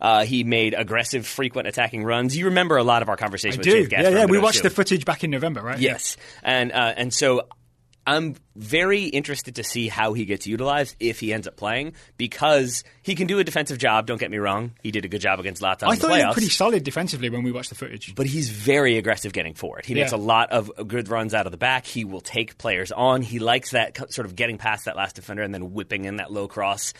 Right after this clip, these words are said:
Speaker 1: just in front of the six-yard box.
Speaker 2: Yep.
Speaker 1: Quarter of uncertainty, if you will,
Speaker 2: Mm-hmm.
Speaker 1: if you wanna go Adam Hurrey style cliches.
Speaker 2: <laughs>
Speaker 1: Uh,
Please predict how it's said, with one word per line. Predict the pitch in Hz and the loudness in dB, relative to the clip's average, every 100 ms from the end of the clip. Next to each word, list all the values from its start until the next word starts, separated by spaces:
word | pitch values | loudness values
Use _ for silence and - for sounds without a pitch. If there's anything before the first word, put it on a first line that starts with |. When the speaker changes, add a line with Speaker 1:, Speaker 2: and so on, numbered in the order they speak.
| - - | -18 -10
Speaker 1:
just | - 117 113 | -2 -2 -2
in | 120 | -4
front | 113 117 | -4 -4
of | 110 | -4
the | |
six-yard | 110 117 - 117 123 | -6 -6 -2 -2 0
box. | 139 143 135 | 0 2 0
Speaker 2:
Yep. | 160 - - | -2 -6 -8
Speaker 1:
Quarter | 110 101 | -4 -4
of | 90 | -4
uncertainty, | 95 - 82 131 165 | -6 -8 -10 -10 -10
if | 160 | -8
you | 165 | -4
will, | 160 196 | -4 -4
Speaker 2:
Mm-hmm. | 135 131 139 | -6 -6 -6
Speaker 1:
if | 104 | -4
you | |
wanna | 101 98 | -2 0
go | 98 | 0
Adam | 92 101 | 2 2
Hurrey | 107 113 | 0 -2
style | 123 127 131 | -2 -2 -2
cliches. | 143 143 180 147 | -6 -6 -6 -6
Speaker 2:
<laughs> | - - - | -6 -8 0
Speaker 1:
Uh, | 135 143 143 135 | 6 8 8 6